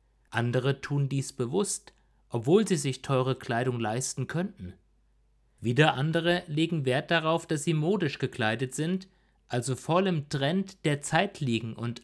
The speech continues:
up to date sind. Man trifft gelegentlich auch auf ältere Personen, die sich jugendlich kleiden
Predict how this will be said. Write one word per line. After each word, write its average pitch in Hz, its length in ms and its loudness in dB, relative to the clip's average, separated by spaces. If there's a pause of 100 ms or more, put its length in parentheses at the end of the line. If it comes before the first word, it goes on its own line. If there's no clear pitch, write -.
up - 300 -2
to 156 120 0
date 170 360 -2
sind. 90 420 -10 (560)
Man 139 160 4
trifft 220 320 2
gelegentlich 123 580 0
auch 127 120 0
auf 135 200 0
ältere 160 380 0
Personen, 131 760 -2
die 151 100 -2
sich 143 240 -4
jugendlich 196 640 -2
kleiden 104 580 -2